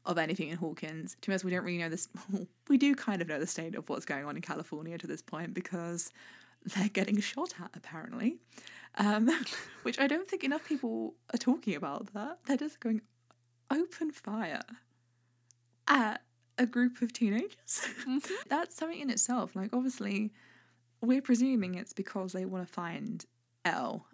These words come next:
Speaker 1: That's what I'm presuming. They wanna find Elle, and then that's when they go on their little pizza truck ride, <laughs> from what we can tell in the teasers. But what has happened to authorize that happening?
Speaker 2: Like, to straight up shoot at them
Speaker 1: Yeah.
Speaker 2: is extreme.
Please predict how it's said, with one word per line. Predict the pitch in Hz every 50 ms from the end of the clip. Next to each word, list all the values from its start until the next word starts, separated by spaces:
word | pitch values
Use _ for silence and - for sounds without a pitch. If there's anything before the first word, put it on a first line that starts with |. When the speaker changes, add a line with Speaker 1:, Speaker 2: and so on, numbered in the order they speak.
| _
Speaker 1:
That's | - 233 240 -
what | -
I'm | 247
presuming. | 233 233 202 170 160
They | 170
wanna | 180 202 214
find | - - 208 202 196
Elle, | - - 143 139 143 -
and | - 156 156
then | - 160
that's | 165 151 - - -
when | - 165 160
they | 160 160
go | 160 180 180 165
on | 160 165
their | 165
little | 165 196 185 - - - -
pizza | - - - 226 - - - - 165
truck | - - - 233 240 - - -
ride, | - - 151 - - 320
<laughs> | 330 - - - - - - - - - - - - - -
from | - 196
what | 180 180
we | - 226
can | - - 247
tell | 208 214 220 -
in | 196 190
the | 165 -
teasers. | - 208 160 151 - - - - 185 - - - - -
But | 208 196 226 202 185 180 180 180 - - - - - - - - -
what | 240 233 240 262
has | 269 269 269
happened | - - 233 240 240 - 180 170 190 196 175
to | - - -
authorize | - 190 208 196 190 - 196 190 185 180 180 175 185 190 - - - _ _ _ _ _ _ _ _ _ _ _ - 170
that | 185 175 - - - -
happening? | - - - - - - - - - - 214 214 208 - _ -
Speaker 2:
Like, | 196 185 170 -
to | - - 208
straight | - - - - - 196 170 120
up | 143 147 175
shoot | - - - - - - - - - - 175 143 123 147 - -
at | - - - 71 -
them | - -
Speaker 1:
Yeah. | - - - - - - - _ _ -
Speaker 2:
is | 175 170 165 160
extreme. | - - - - - 120 - 78 - - - 165 170